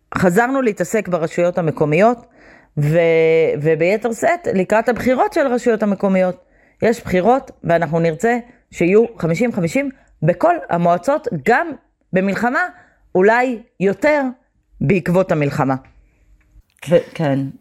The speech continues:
ויש לי רוצ-, אני רוצה להגיד עוד משהו על החזון של חמישים חמישים, ועל זה, אני חושבת שמן הסתם, תגידי לי, את בטח בדקת, אין עוד פוסט-, פודקאסט בעולם שהוא מונחה על ידי, אה, לוחשת.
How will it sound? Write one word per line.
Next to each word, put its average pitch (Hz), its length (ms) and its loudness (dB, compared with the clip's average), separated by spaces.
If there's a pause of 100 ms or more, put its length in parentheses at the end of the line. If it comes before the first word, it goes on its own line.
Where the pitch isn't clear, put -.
(120)
ויש 226 260 4
לי 294 60 6
רוצ-, 226 160 0
אני 196 100 4
רוצה 214 140 2
להגיד 240 200 6
עוד 196 140 0
משהו 185 220 2
על 160 100 4
החזון 160 300 0
של 165 60 -8
חמישים 151 260 -4
חמישים, 160 400 0
ועל 156 200 4
זה, 180 180 4
אני 196 120 2
חושבת 254 240 2
שמן 170 760 0
הסתם, 190 320 0
תגידי 151 260 -2
לי, 151 100 2
את 139 60 -4
בטח 139 180 -6
בדקת, 156 280 2 (420)
אין 233 120 6
עוד 233 180 2
פוסט-, - 420 -2
פודקאסט - 640 0
בעולם 151 600 2 (200)
שהוא - 1900 -6
מונחה 156 400 2
על 156 100 2
ידי, 147 540 2 (300)
אה, 139 440 -2 (680)
לוחשת. 151 520 -2